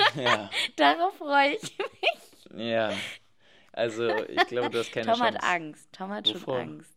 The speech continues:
Speaker 2: Vor mir.
Speaker 1: Hä?
Speaker 2: Bei unserem Battle. Ich habe letztens nachgeschaut, ne, mit Antonia. Wir saßen im Auto, ich weiß gar nicht mehr, wo wir vorher waren.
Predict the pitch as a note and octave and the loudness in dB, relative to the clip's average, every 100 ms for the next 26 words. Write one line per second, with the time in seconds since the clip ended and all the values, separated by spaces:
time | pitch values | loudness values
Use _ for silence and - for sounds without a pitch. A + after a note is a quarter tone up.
0 | _ _ _ A3 G3 A#3 D4+ G3 G3 - | _ _ _ -4 -4 -4 -4 -4 -8 -14
1 | _ - C#3+ - _ _ - F#3+ G3 F#3+ | _ -16 -16 -16 _ _ -4 -2 -2 -4
2 | A3+ C4+ G3 F3+ G3 _ _ - - A3 | -4 -6 -8 -10 -12 _ _ -20 -8 -6
3 | G#3 G3+ F#3+ F#3+ F#3+ E3+ F3 F3+ - F3 | -6 -6 -4 -4 -6 -8 -6 -6 -6 -8
4 | D#3 D3+ E3 F3 - - F3+ E3 F3+ A3+ | -6 -8 -8 -8 -10 -12 -12 -12 -12 -14
5 | - - F#3+ F#3+ G3+ F#3+ F3+ F3+ G3 - | -20 -12 -6 -2 -2 -4 -4 -2 -4 -6
6 | G#3+ A3 - - E3+ - E3+ D#3+ E3 E3 | -8 -8 -10 -16 -18 -16 -14 -14 -14 -16
7 | E3+ E3 - D#3+ D#3+ E3+ E3+ G3 | -16 -16 -12 -12 -10 -10 -10 -12